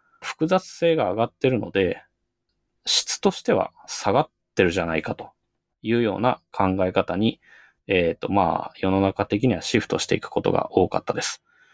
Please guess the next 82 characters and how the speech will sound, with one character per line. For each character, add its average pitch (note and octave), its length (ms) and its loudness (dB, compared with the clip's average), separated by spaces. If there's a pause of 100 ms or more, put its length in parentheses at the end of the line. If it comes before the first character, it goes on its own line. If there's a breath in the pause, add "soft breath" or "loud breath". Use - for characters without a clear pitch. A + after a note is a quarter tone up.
(280 soft breath)
な A2+ 100 2
の F#2 140 -4
で、 D#3+ 100 2
え - 340 -2
っ - 40 -20
と、 - 120 -4
様 B2+ 260 -2
々 F3 180 0
な F#2+ 120 -2
と F#2+ 100 -12
こ - 100 -6
ろ F#2 140 0
で F#2+ 260 4
何 G2 180 0
も B2+ 120 2
信 C3 200 -2
じ C3+ 100 0
な G#2+ 120 2
い F#2 60 -6
で F#2+ 200 0
同 G2+ 240 2
じ B2+ 100 -6
よ C#3+ 120 2
う - 20 2
な F#2 100 -2
デ F2 100 -4
ィ E2+ 40 -4
フ G2 100 0
ェ F2 60 2
ン F2 60 0
ス - 120 -2
を F2+ 80 2
し - 80 -10
て G#2 100 0
い G2+ 60 -2
く - 80 0
の G2 100 4
で F2 100 -2
は F2 60 -4
な F2+ 120 2
く - 60 -16
て、 - 340 0 (520 loud breath)
え F#2+ 100 2
っ F2+ 40 2
と、 - 140 -4
デ - 120 -2
ィ - 20 -2
フ - 120 2
ェ F3+ 120 4
ン F3+ 40 -2
ス - 440 -6
を D3 120 2
す - 180 -8
べ C#3 120 4
き - 80 -10
と - 120 -2
こ - 100 -2
ろ、 - 100 -2
つ - 100 0
ま A2+ 140 4
り - 80 -4
入 C3 240 0
力 D3+ 220 0
と C#3 120 -2
か F2 380 -2 (200)
を A2+ 220 4 (480 soft breath)
信 D#3 360 -2
じ D#3+ 140 0
る G2 100 -2
べ A#2 140 2
き - 120 -4
で F#2+ 100 2
は F2 80 -6
な A2+ 180 2
い A2+ 100 2
と - 120 -10
こ - 140 -2
ろ E2+ 100 0
と、 A#2+ 320 0 (160)
信 F3+ 520 -2
じ F2+ 180 -8
て - 300 4